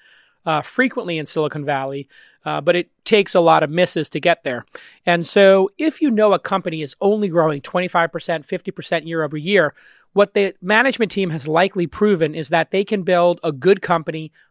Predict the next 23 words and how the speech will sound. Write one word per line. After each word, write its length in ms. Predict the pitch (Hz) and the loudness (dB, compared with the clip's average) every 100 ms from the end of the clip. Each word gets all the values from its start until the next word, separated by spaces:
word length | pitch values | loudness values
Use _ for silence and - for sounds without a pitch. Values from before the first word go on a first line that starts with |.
| - | -8
but 180 | 180 | -8
not 240 | 185 185 170 | -2 -2 -2
an 120 | 156 | -6
outlier 480 | 160 170 160 131 127 | -6 -4 -6 -8 -10
company. 480 | - 147 127 120 - _ _ - _ 165 | -10 -10 -10 -16 -18 _ _ -20 _ 0
I 140 | 190 | 2
have 140 | 208 147 | 2 2
very 260 | 190 220 | 4 4
rarely 400 | 180 180 175 151 | 2 0 0 -2
seen 300 | 143 175 156 | -6 -6 -6
companies 400 | 160 156 151 139 | -4 -4 -4 -4
growing 320 | - 147 151 | 2 2 2
at 100 | 147 | -2
fifty 260 | - 170 - | -2 -2 -2
percent 300 | 170 - 160 | -4 -2 -2
a 60 | 147 | 0
year 180 | 156 | -2
suddenly 460 | 139 - 180 180 170 | -2 0 -2 -2 -8
have 240 | 160 143 | -8 -8
a 20 | 143 | -10
breakout 540 | 123 165 180 170 160 | -8 -6 -2 -4 -4
year 240 | 151 147 | -4 -4
of 200 | 139 127 | -4 -8